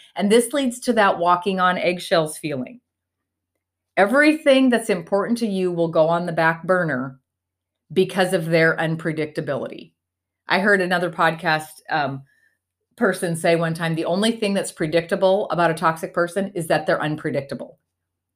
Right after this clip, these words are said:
Okay, they love being unpredictable because it keeps us on our toes. It keeps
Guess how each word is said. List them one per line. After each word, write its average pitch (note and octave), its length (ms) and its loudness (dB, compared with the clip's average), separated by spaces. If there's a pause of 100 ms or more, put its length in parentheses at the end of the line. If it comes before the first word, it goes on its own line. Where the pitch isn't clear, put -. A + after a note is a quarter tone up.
(160)
Okay, F3+ 380 0
they B3 280 4
love B3 400 4
being F3 280 2
unpredictable E3 640 -4
because G3 280 -6
it F#3+ 100 -10
keeps A3+ 320 -8
us G3+ 200 -2
on F#3+ 160 2
our F3+ 140 -2
toes. E3 540 -4 (360)
It - 140 -14
keeps E3 260 -6